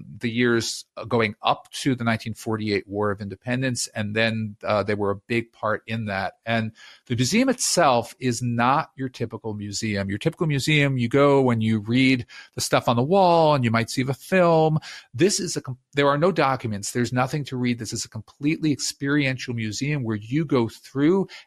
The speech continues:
and it's literally like you're part of the drama and you're experiencing it.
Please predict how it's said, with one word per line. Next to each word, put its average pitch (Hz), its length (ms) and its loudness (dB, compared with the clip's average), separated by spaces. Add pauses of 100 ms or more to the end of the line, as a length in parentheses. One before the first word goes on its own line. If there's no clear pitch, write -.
(120)
and 123 160 2
it's 117 160 -4
literally 147 580 4
like 120 360 0
you're 113 240 0
part 117 460 -2
of 107 200 -2
the 107 80 -8
drama 98 560 0
and 101 140 -4
you're 104 240 0
experiencing 95 720 -8
it. 95 140 -20